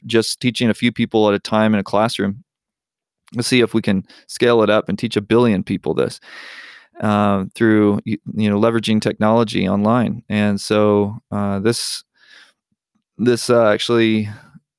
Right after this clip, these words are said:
sort of organically blossomed out of that. We just started experimenting with videos and little by little learning how we could do this. And, and here we are today. So yeah, it's, it came, it was birthed out of a desire to train translators, but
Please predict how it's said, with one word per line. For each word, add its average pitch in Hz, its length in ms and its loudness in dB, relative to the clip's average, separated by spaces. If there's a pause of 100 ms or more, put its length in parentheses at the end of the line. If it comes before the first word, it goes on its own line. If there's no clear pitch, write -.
(380)
sort 120 300 2
of 107 200 0 (520)
organically 117 540 2
blossomed 110 600 0
out 117 180 4
of 143 100 -4
that. 151 320 0
We 110 100 -2
just 101 160 -10
started 110 320 0
experimenting 113 720 -4
with 101 140 -6
videos 113 460 0 (720)
and 107 260 0
little 117 160 2
by 107 120 0
little 110 340 2
learning 113 520 2 (240)
how 117 120 -4
we 110 80 -4
could 107 160 -8
do 107 160 -2
this. 135 260 -2
And, 92 260 -6 (440)
and 104 200 -4
here 113 140 0
we 113 140 4
are 113 120 4
today. 147 320 2 (360)
So 110 520 0 (100)
yeah, 135 280 0
it's, 110 220 -4
it 127 240 2
came, 160 280 -2
it 131 120 2
was 127 200 -6
birthed 160 320 0
out 151 200 4
of 120 240 -2 (100)
a 120 80 -2
desire 117 560 2
to 113 80 -6
train 117 460 -6
translators, 110 500 -6
but 101 220 -4